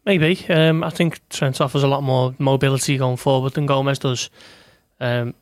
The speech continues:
but defensively, you, you'd probably say Gomez would shade it because he's a, he's a natural centre-back, a little bit more,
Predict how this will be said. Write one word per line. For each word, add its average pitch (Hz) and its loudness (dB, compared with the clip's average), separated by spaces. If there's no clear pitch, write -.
but 143 -8
defensively, 143 -2
you, 131 -8
you'd 143 -6
probably 135 -4
say 139 -2
Gomez 143 0
would 135 -4
shade 143 0
it 143 -2
because 143 0
he's 135 0
a, 143 -2
he's 147 -4
a 139 2
natural 139 -4
centre-back, 147 -2
a 160 -2
little 151 -2
bit - -8
more, 131 0